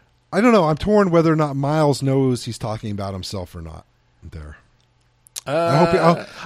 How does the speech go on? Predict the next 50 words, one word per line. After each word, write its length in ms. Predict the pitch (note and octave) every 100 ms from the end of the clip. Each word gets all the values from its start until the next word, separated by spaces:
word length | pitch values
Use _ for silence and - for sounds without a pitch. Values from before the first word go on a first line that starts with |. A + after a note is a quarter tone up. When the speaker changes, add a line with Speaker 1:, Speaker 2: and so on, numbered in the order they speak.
| -
Speaker 1:
I 20 |
hope 200 | F#3+ A3
he 80 | F#3
knows. 360 | D3+ A#2+ G2+ -
Otherwise, 380 | D3+ F3 D#3+ C#3
he's 200 | B2 - - C3+
Speaker 2:
<laughs> 140 | -
Speaker 1:
no, 260 | A#2+ C3+ B2
no 220 | B2 C3
writer. 460 | B2 A2 G#2+ E2+ D#2+ _ _ _
Speaker 2:
The 140 | - D#3
screenwriter 680 | - - A#3 F#3+ B2 G2+
knew 180 | F#2+ F#2+
it, 180 | G2 A#2 _ _
so 840 | - - D3+ C3 C3 B2+ B2+ B2 B2+
Speaker 1:
Yeah, 80 | D3+
Speaker 2:
I 40 | B2
don't 160 | C3+
Speaker 1:
oh, 20 |
yeah. 80 | F#2+
Speaker 2:
know 180 | B2+ A#2+
if 100 | A2+
the 100 | B2
direction 680 | G#2 A#2 B2 - C3+ A2 G#2
was, 560 | G2 F#2+ F#2 F2+ -
"You 240 | A#2 G#2+ A2
know 220 | G#2 F#2+
it 200 | F#2 -
too, 360 | - G#2+ G2+ F#2+
so 220 | - F#2+
act 260 | F#2 F2+ -
like 240 | F#2 -
you're 80 | F#2+
describing 580 | F2 - G#2+ F#2 F2 F2
yourself," 600 | E2 - F#2+ F2 E2 G2+
or 60 |
something 220 | - -
Speaker 1:
Yeah. 120 | F3 G#2
Speaker 2:
like 200 | E2+ -
that. 200 | F2+ E3
I 20 |
Speaker 1:
Look, 140 | D#3+
Speaker 2:
don't 80 | -
know. 60 | D#3
Speaker 1:
if 60 |
my 120 | F3+
mother 340 | G3+ A3+ A#3 F#3+
watched 340 | D3 C3+ -
the 80 | C3+
movie, 440 | A#2+ A#2 G#2 G#2+